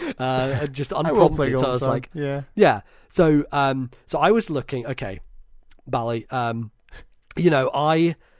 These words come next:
Speaker 1: there's a channel on Discord called Anime Bullshit, you know?
Speaker 2: I know, I
Speaker 1: And
Speaker 2: stay well clear.
Speaker 1: <laughs> You stay well clear of it, you know? You know, someday we have to indoctrinate you into some anime bullshit.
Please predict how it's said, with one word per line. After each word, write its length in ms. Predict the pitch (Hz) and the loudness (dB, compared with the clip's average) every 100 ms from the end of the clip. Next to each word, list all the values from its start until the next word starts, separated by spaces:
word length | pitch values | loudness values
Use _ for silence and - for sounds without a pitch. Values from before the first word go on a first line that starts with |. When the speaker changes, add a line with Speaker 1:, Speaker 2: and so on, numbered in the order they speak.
| _ - | _ -4
Speaker 1:
there's 280 | 151 147 151 | 0 2 0
a 60 | |
channel 360 | - 160 156 160 | 0 0 2 2
on 80 | 143 | 0
Discord 440 | 131 - 131 123 | -2 -2 -4 -4
called 160 | 135 123 | -4 -4
Anime 300 | 113 107 104 | -4 -6 -8
Bullshit, 440 | 101 92 - 95 - | -10 -12 -12 -14 -12
you 80 | 110 | -10
know? 240 | 107 123 - | -6 -8 0
Speaker 2:
I 140 | 131 | 2
know, 180 | 127 175 | 4 4
I 40 | 117 | 4
Speaker 1:
And 60 | 123 | 4
Speaker 2:
stay 260 | 123 135 | 4 6
well 240 | 123 127 - | 6 4 4
clear. 340 | 139 180 113 - 523 | 4 4 6 4 4
Speaker 1:
<laughs> 140 | 587 | 8
You 300 | 262 330 247 | 10 12 8
stay 260 | 185 - 214 | 6 2 4
well 240 | - 196 | 6 4
clear 340 | 214 180 180 165 | 0 2 2 2
of 60 | 156 | 0
it, 220 | 147 151 | -4 -4
you 60 | 160 | -2
know? 240 | 190 202 - - - - | 2 0 -2 -18 -18 0
You 100 | 180 | 4
know, 100 | 180 | 4
someday 480 | - 214 233 196 190 | 6 4 6 6 6
we 120 | 185 | 4
have 220 | 165 165 | 2 -2
to 100 | - | 0
indoctrinate 560 | 165 156 139 - 139 127 | 0 2 0 0 -2 -2
you 140 | 123 120 | -2 -2
into 180 | 120 | -4
some 160 | 123 123 | -8 -6
anime 320 | 117 117 113 | -4 -4 -4
bullshit. 480 | 110 107 104 92 78 | -6 -8 -8 -12 -14